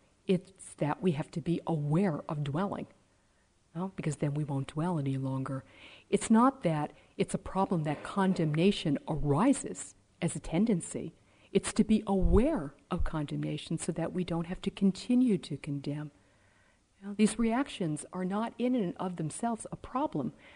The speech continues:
They arise on their own. But to meet them with awareness, to meet them with awareness, allows them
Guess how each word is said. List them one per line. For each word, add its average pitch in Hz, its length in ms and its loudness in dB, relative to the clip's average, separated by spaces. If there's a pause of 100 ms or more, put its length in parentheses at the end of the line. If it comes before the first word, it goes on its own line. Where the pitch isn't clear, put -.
(140)
They 196 260 6
arise 190 800 0 (340)
on 147 220 0
their 139 240 0
own. 170 340 -2 (600)
But 202 120 4
to 226 120 2
meet 226 540 8
them 170 240 -2
with 151 280 -4
awareness, 151 800 -4 (540)
to - 100 -2
meet 226 640 4 (540)
them 170 180 0
with 147 320 -4
awareness, 143 720 -4 (640)
allows 175 600 0
them 143 340 -6